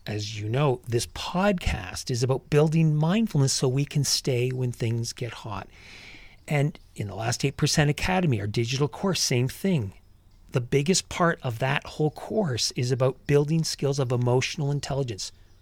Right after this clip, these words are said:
Why? Because emotions are so central to what we do in a last eight percent situation.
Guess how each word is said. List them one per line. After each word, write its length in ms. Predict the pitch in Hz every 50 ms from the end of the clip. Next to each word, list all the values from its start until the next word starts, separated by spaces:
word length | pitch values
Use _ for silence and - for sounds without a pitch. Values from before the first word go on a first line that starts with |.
| - - -
Why? 380 | - 127 131 143 143 147 156
Because 360 | 147 139 147 - - 151 156 -
emotions 680 | - 160 147 143 156 165 165 160 - - - 160 139 - -
are 140 | - 127 120
so 260 | - - - 160 165
central 800 | - - - - - - 170 165 170 - - - 104 - - - - - - - - - - - - - - - - - - - - - - - - - - - - - - - - - -
to 140 | - - 147
what 280 | 123 120 135 147 160 -
we 140 | 165 165 156
do 180 | 139 147 147
in 100 | 147 135
a 60 | 127
last 400 | 120 117 120 120 123 127 - -
eight 120 | 127 127 -
percent 380 | - 123 113 - - 131 - -
situation. 840 | - - 120 - - - 117 107 107 98 101 - - - 113 107